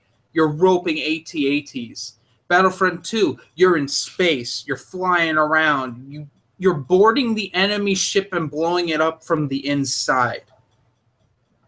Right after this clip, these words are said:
You're taking a Y-wing and you're just, just demolishing the sensors array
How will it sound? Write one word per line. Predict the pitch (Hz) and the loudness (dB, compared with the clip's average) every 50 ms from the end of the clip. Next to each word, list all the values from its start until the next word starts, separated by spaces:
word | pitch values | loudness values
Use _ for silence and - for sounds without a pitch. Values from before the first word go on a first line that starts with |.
| _ _ _ _ _ | _ _ _ _ _
You're | 156 165 180 180 | 0 0 2 4
taking | 190 196 196 190 202 | 4 4 4 4 4
a | 185 180 | 4 4
Y-wing | 165 156 165 175 175 175 180 180 165 170 156 147 135 123 | 4 2 0 0 0 0 0 0 0 0 -2 -2 -2 -2
and | 139 143 | -4 -2
you're | 143 143 147 143 | 0 0 0 0
just, | 143 151 139 131 139 139 | 0 -4 -4 -6 -10 -12
just | - - 143 - - - _ 175 151 | -8 -6 -6 -6 -6 -8 _ -8 -2
demolishing | - 175 151 151 147 147 151 156 160 165 160 156 - - 170 147 143 | 0 2 2 2 2 4 4 4 4 2 0 -2 -2 -4 -4 -2 -2
the | 131 127 | -2 -4
sensors | - - - - 156 151 143 - - 156 139 - - 135 | -4 -4 -2 0 0 0 -2 -4 -4 -4 -4 -4 -6 -6
array | 131 135 135 127 127 127 123 | -4 -2 0 0 0 0 -2